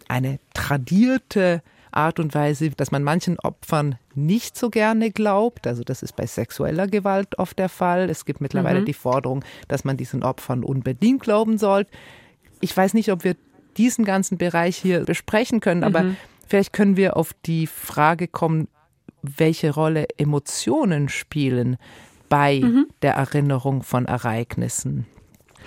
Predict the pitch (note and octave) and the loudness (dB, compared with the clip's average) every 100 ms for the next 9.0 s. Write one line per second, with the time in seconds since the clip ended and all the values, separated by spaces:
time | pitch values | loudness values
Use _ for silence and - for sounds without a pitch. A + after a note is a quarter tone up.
0 | - - - - - - - - G#3 D4+ | -14 -12 -12 -14 -16 -18 -10 -2 0 0
1 | - - A3+ G#3+ G3 F#3+ G#3 D4+ - C#4+ | -4 -2 2 2 2 4 4 2 0 0
2 | C#4+ C#4 C#4 - B3 - G3+ F#3 G#3+ - | -2 -2 -6 -4 -6 -4 -4 -4 -6 -4
3 | G3+ G3+ - F#3+ F#3 - F#3+ F#3 - F3+ | -4 -2 -2 -4 -4 -4 -4 -2 -4 -6
4 | - - F3 F3 F3 - D#3 F3 E3+ E3 | -6 -4 -2 0 0 0 0 -2 -2 -2
5 | F#3+ F#3 F3+ - E3+ - F#3+ G3+ B3+ C4 | -2 -2 -4 -4 -6 -4 0 2 2 0
6 | B3 B3+ B3 A#3 A#3 G#3+ F3+ G#3 A#3 - | -2 -6 -4 -4 -2 -4 -2 0 0 0
7 | A#3 A#3 A3 B3+ - - E3+ E3 D#3+ D#3 | 0 2 2 -2 -2 -2 -2 0 -2 -2
8 | G3+ G#3 F#3+ F3+ F3+ F3 F3+ E3 - F#3 | 0 0 0 -4 -4 -6 -4 -2 -2 -2